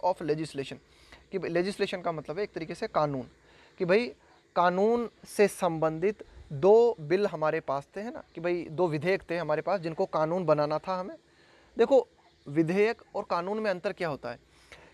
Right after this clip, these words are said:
कि भाई कोई भी बात है वो संसद में रखी गई है, उस पर चर्चा की जा रही है, तो उसको कहा जाता है विधेयक। जब राज्यसभा, लोकसभा सब तरह से वो पारित हो गया, यानी कि कोई भी विधेयक जो है पूरी तरीके से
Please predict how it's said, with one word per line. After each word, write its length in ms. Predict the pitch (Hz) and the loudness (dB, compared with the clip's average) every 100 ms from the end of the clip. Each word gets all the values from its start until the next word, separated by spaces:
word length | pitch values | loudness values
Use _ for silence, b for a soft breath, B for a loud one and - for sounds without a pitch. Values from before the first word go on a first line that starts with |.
| - | 0
कि 60 | |
भाई 100 | 214 | 2
कोई 260 | 233 202 202 | 4 4 4
भी 100 | 214 | 4
बात 300 | 170 170 160 | 6 4 4
है 60 | 180 | -4
वो 100 | 196 | -6
संसद 380 | 185 165 185 | -6 -4 -4
में 100 | 180 165 | 0 0
रखी 240 | 151 175 | 0 -2
गई 160 | 143 139 | -6 -6
है, 60 | |
उस 120 | 151 151 | -8 -8
पर 120 | 170 | -8
चर्चा 320 | - 147 170 | -6 -4 -4
की 160 | 151 156 | -4 -4
जा 160 | 143 | -2
रही 160 | 139 143 | -2 -6
है, 80 | 143 B B B | -12 B B B
तो 60 | 220 | 2
उसको 180 | - 247 | 2 0
कहा 200 | 202 190 | 4 4
जाता 240 | 180 175 | 4 2
है 60 | 202 | 2
विधेयक। 320 | 151 139 135 _ b b b | 2 -2 -4 _ b b b
जब 240 | 165 226 | 4 4
राज्यसभा, 560 | 170 170 185 180 185 180 | 4 6 6 4 4 4
लोकसभा 520 | 175 180 - 170 175 | 4 0 0 2 2
सब 220 | 170 202 - | 2 -4 0
तरह 160 | 180 | 2
से 120 | 175 | 2
वो 80 | 190 | 0
पारित 380 | 175 170 185 190 | 2 4 4 2
हो 80 | 170 | -6
गया, 140 | 143 | -6
यानी 220 | 143 160 | -6 -8
कि 100 | 175 | -8
कोई 200 | 202 180 | -4 -2
भी 100 | 175 | -2
विधेयक 320 | 180 160 180 175 | -2 0 -2 -2
जो 120 | 170 | -4
है 200 | 165 233 b b b - | -4 -6 b b b -2
पूरी 240 | 220 240 | 2 4
तरीके 360 | 214 196 175 185 | 4 4 2 -2
से 300 | 208 214 | -2 -4